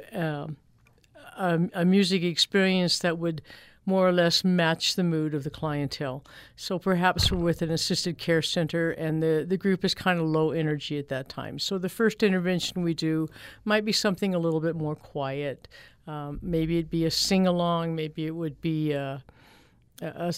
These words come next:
a slow movement activity or something like that, something would help match the mood of the client. And then maybe the, after that, we would follow with something that would be a, a little bit more stimulating.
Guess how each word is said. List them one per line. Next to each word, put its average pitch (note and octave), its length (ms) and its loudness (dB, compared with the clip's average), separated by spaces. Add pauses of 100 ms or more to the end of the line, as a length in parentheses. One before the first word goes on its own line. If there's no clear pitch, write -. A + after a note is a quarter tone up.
(120)
a - 20 0
slow F3+ 400 6
movement E3 480 0
activity D#3+ 580 -6
or D#3 60 -2
something E3+ 360 -4
like D#3 260 -4
that, E3 200 -6
something D#4+ 280 -2
would A3+ 120 2
help F3+ 280 -4
match D#3 440 -2
the E3+ 80 -4
mood D3+ 240 -2
of C#3+ 100 -4
the D3 60 -4
client. C#3+ 540 -8 (420)
And G#3 140 4
then A3+ 240 6
maybe G#3+ 280 6
the, E3 380 0 (220)
after F#3 340 0
that, F3 240 2
we E3+ 120 -2
would D#3+ 180 -2
follow E3+ 360 0
with D#3+ 100 -2
something E3 300 -2
that D3+ 120 -4
would E3 180 -4
be D#3+ 180 0
a, E3 300 -2
a F3+ 120 0
little F3 280 2
bit F3 180 -2
more E3 200 2
stimulating. D#3+ 880 2